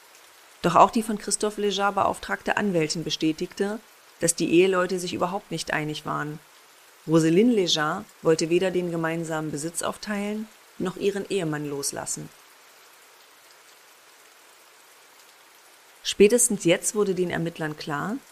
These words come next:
dass die Witwe des Ermordeten sehr wohl ein gutes Motiv gehabt hätte, ihren Partner umzubringen.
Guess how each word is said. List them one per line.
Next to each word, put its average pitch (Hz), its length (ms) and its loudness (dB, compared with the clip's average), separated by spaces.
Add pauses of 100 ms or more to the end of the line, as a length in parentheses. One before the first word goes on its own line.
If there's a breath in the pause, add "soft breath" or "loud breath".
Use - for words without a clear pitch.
(140)
dass 160 140 -2
die 165 160 2
Witwe 196 280 6
des 165 140 -2
Ermordeten 156 600 -2
sehr 190 200 0
wohl 226 140 4
ein 165 160 0
gutes 151 300 -6
Motiv 160 340 -6
gehabt 156 340 -6
hätte, 175 320 -6 (220)
ihren 180 220 -4
Partner 175 400 -4
umzubringen. 147 720 -4